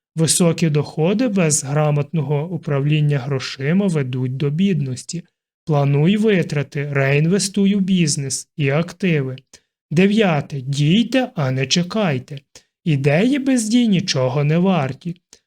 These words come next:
Запускайте проекти, тестуйте,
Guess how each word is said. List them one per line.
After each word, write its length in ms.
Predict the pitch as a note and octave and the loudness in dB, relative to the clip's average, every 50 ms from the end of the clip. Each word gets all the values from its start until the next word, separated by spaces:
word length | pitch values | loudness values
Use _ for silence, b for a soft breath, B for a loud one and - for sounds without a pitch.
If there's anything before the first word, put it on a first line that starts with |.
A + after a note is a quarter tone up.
| _ _ | _ _
Запускайте 920 | - D3+ E3 D#3+ D#3 D3+ D#3+ C#3+ - - - - C#3 C#3 C#3+ D3+ D3+ G#3 | 0 2 2 2 2 2 0 -2 -2 -2 -2 -2 0 0 0 0 0 -2
проекти, 760 | G3 G3 G#3+ A3 A3+ A3+ G#3+ F3+ C#3+ C3+ C3 - - - D3 C#3+ | -2 0 0 0 0 2 0 0 0 -2 -4 -6 -10 -10 -10 -10
тестуйте, 920 | - - F#3+ G3+ F#3 - - - G#3 F#3 D#3+ D3 C#3+ - - D3 C#3 | -4 -2 0 2 2 0 0 0 2 2 2 2 0 -2 -8 -10 -10